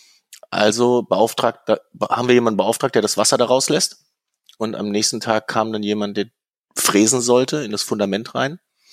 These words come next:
Und natürlich waren die Heizschleifen und Heizrohre nicht komplett entleert, so dass der Handwerker, der, äh, das Fundament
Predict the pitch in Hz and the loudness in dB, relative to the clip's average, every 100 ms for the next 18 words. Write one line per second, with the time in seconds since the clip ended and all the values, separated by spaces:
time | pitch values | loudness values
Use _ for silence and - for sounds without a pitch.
0 | - - _ - - 104 101 113 113 - | -20 -20 _ -14 -6 -2 -2 -2 -2 -2
1 | 104 104 101 104 - 110 113 - 113 107 | -2 0 -2 -2 -4 -2 -2 0 2 0
2 | - 98 110 98 - 107 98 98 123 - | 0 -4 -4 -2 -2 -2 -2 -2 -2 -2
3 | - - 120 127 120 - 127 113 143 - | -4 -6 -4 -2 -2 -4 -2 -2 -2 -6
4 | _ _ - 107 104 - 101 _ _ _ | _ _ -8 -6 -4 -4 -8 _ _ _
5 | _ _ _ _ _ - - 117 - 123 | _ _ _ _ _ -6 -2 0 2 4
6 | 127 131 120 110 110 104 101 101 98 98 | 4 2 4 6 6 4 0 -4 -4 -4
7 | 95 98 - - - 127 107 101 110 139 | -6 -6 -6 -8 -6 -2 0 2 0 0
8 | - - | -2 -4